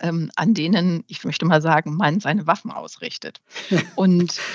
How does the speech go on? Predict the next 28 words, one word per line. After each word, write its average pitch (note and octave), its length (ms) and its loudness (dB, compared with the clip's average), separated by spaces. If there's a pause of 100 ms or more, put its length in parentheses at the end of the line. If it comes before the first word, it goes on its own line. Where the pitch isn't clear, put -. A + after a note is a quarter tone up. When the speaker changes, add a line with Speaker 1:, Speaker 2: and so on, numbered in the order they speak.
(160)
Speaker 2:
Ja. A3+ 140 4
Speaker 1:
das - 160 -2
ist C4 200 -10
natürlich, A3+ 800 -4
äh, B3 180 -4
so A3+ 240 -2
die, G3 440 -2 (260)
wirklich - 260 -4
die F#3+ 140 -12
große - 420 0
Kunst - 520 6
und A3+ 280 8
letztendlich G#3 580 2
verlangt G3+ 360 4
das F3+ 140 -6
auch - 280 -4
relativ G3 500 0
viel G3+ 420 -4
Ausdauer G3+ 520 6
und G#3+ 140 0
manchmal A3 360 0
auch - 140 -6
Demut, A#3+ 540 4 (460)
denn F#3+ 240 6
so F3+ 140 0
Mikroorganismen, F3 960 0 (320)
äh, - 140 2 (220)
reagieren, G3 800 6